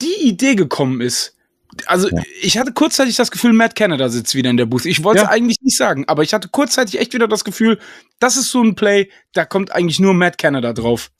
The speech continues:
Speaker 2: Ich mein, ich mein, klar, sie, sie spielen ja immer noch das Playbook von Matt Canada.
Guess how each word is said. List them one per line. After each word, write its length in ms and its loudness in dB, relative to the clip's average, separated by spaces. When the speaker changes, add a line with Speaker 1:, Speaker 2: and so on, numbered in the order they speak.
Speaker 2:
Ich 160 -8
mein, 220 0
ich 120 -12
mein, 200 0
klar, 420 -4
sie, 300 -6
sie 140 0
spielen 400 2
ja 140 2
immer 220 -2
noch 200 -4
das 260 -10
Playbook 600 -4
von 360 -4
Matt 220 -4
Canada. 520 -2